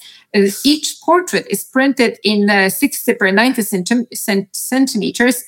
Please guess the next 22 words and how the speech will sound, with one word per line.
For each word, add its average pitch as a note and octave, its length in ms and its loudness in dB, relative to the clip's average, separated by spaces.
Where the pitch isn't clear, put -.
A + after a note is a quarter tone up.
in C4 340 4
metacrylate, A#3 1000 2
which G3 180 4
is, A3+ 120 -2
like, G3+ 220 2
a - 80 0
beautiful, G3+ 840 2
huge D4+ 440 0
portrait. A3 500 0
And A#3+ 100 6
I G#3 140 4
organize G#3 800 2
a A3 80 4
round B3 300 2
table, C4+ 580 2
uh, G3 320 2
bef-, G3 280 -4
in, G3 240 2
on, G3 180 0
in G3 160 2
the F#3+ 120 4
inauguration, A3 720 0